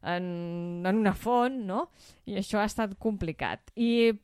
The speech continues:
però encara m-, ha estat el repte més gran en el capítol de, mm, Asylum, em penso que és, que és tot blanc i que allà no hi ha possibilitats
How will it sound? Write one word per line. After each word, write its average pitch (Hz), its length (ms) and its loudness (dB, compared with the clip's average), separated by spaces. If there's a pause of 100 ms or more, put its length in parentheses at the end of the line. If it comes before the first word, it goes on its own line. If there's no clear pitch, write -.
(140)
però 233 260 4
encara 254 380 4
m-, 262 340 0
ha 233 80 -2
estat 226 280 -2
el 233 160 2
repte 247 420 4
més 233 260 4
gran 240 380 6 (100)
en 208 220 2
el 185 220 2
capítol 208 520 0
de, 190 120 4 (180)
mm, 135 300 -6 (420)
Asylum, 190 500 4
em 165 100 0
penso 170 220 2
que 160 120 2
és, 180 140 -2 (140)
que 175 200 -2 (180)
és 156 180 -2
tot 170 160 4
blanc 190 520 4
i - 80 -12
que 135 120 -8
allà 139 340 -4
no 151 140 -2
hi 135 80 0
ha 131 80 -2
possibilitats 147 840 -6